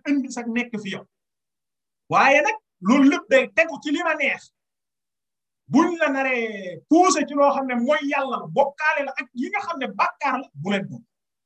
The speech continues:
Loolu la wax waajuru ban, lii la wax, te xam ne yéen ñëpp ci man ngeen jëm.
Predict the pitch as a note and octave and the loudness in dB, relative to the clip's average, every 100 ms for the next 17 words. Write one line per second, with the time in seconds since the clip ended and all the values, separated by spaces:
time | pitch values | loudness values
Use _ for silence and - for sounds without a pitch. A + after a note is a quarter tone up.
0 | _ C3+ A#3+ C4+ A#3+ A#3+ G3+ G#3+ G3 F#3 | _ -4 0 2 0 -2 -2 -2 -4 -8
1 | D3 - - _ _ _ _ B2+ G#3 G3 | -6 -6 -8 _ _ _ _ -6 -4 -2
2 | G3 G3+ - A3 G3+ F#3+ G3+ G3 A3 C4 | -4 -6 -10 -6 -4 -2 -2 0 -2 -4
3 | - F#3+ E3+ D#3 C3+ - | -8 -10 -8 -10 -12 -16